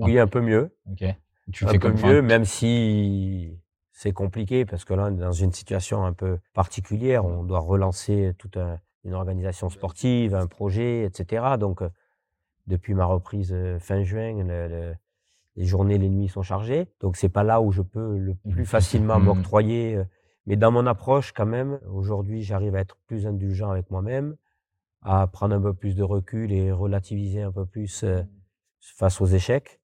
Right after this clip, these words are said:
Speaker 1: Ouais, à prendre plus de, plus de recul sur les choses, euh, choisir un peu mes combats, comme on dit, parce que finalement, quand on mène, euh, trop de combats, euh, ben, c'est, c'est usant et on n'est peut-être pas forcément très efficace non plus. Et par la structuration du club, on a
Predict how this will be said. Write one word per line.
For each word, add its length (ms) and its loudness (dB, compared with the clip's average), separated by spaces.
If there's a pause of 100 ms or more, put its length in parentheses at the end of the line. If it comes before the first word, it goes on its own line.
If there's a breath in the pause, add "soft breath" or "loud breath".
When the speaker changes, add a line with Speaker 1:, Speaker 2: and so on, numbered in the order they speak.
(100)
Speaker 1:
Ouais, 80 -10
à 60 -6
prendre 540 -6
plus 260 -4
de, 340 -4
plus 180 -6
de 80 2
recul 440 0
sur 180 -10
les 100 -4
choses, 300 -4
euh, 260 -4 (340 soft breath)
choisir 320 0
un 100 2
peu 160 -4
mes 120 -4
combats, 320 -2
comme 180 -6
on 80 -4
dit, 200 -6
parce 200 -8
que 80 -20
finalement, 460 -2
quand 220 -10
on 60 -6
mène, 280 -6
euh, 120 -14 (300)
trop 180 -10
de 80 -14
combats, 520 -4
euh, 260 -10
ben, 160 -12
c'est, 360 -2
c'est 220 2
usant 480 4
et 120 0
on 100 0
n'est 80 -2
peut-être 220 -8
pas 100 -2
forcément 420 -4
très 520 -6 (280)
efficace 520 -4
non 100 0
plus. 200 -6 (120)
Et 200 2
par 160 -6
la 100 -4
structuration 580 -6
du 140 -4
club, 420 2
on 140 -4
a 460 -8